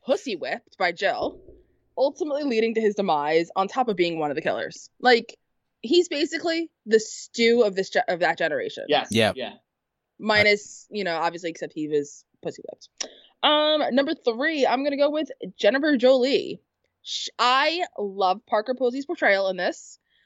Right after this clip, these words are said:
Speaker 1: Um, she made you hate her, and she pulled it off. She understood the assignment, and she nailed it.
Speaker 2: Yep.
Speaker 1: Also because I,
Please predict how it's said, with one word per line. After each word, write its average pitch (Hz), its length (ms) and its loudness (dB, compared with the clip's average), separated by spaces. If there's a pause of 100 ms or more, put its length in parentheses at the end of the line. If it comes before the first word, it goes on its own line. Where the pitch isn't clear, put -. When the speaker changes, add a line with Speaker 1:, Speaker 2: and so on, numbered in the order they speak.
(220)
Speaker 1:
Um, 233 360 2
she 254 260 -4
made 214 420 -2
you 220 240 -6
hate 190 260 -6
her, 294 360 2 (200)
and 214 160 -2
she 226 320 -4 (100)
pulled 202 240 0
it 175 80 0
off. 165 160 0
She 240 260 -2
understood 220 480 0
the 185 120 0
assignment, 175 460 0
and 175 100 -8
she 175 360 -6
nailed 160 360 0
it. 87 200 -4 (320)
Speaker 2:
Yep. 170 160 -2 (200)
Speaker 1:
Also 277 360 4
because 233 520 2 (320)
I, 190 540 -4